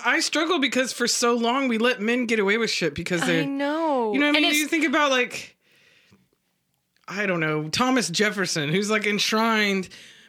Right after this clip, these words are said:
Speaker 1: but we know he took advantage of one of his
Speaker 2: Right.
Speaker 1: slaves, even if they were in a loving relationship.
Speaker 2: <laughs>
Speaker 1: There's a huge power differential,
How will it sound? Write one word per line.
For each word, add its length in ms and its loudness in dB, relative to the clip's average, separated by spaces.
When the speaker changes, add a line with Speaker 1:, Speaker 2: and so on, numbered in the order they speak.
Speaker 1:
but 180 2
we 220 4
know 340 4
he 120 0
took 240 -2
advantage 760 0
of 140 0
one 140 4
of 60 4
his 60 2
Speaker 2:
Right. 0 -
Speaker 1:
slaves, 380 0
even 180 2
if 100 -2
they 140 2
were 140 2
in 100 0
a 80 2
loving 420 0
relationship. 560 -2
Speaker 2:
<laughs> 140 0
Speaker 1:
There's 260 2
a 60 2
huge 340 2
power 280 2
differential, 640 0